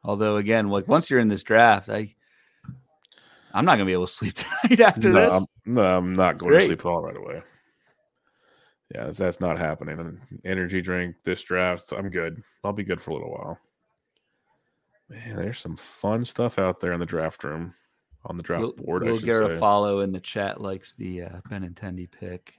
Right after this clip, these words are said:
Speaker 1: Adalberto Mondesi in the seventeenth.
Speaker 2: <sighs> How the mighty have fallen.
Speaker 1: Fascinating.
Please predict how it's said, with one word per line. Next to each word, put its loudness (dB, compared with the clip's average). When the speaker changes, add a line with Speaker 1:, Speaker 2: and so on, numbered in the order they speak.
Speaker 1:
Adalberto 8
Mondesi 4
in 0
the -4
seventeenth. -6
Speaker 2:
<sighs> -20
How -6
the -2
mighty 4
have -2
fallen. -2
Speaker 1:
Fascinating. -6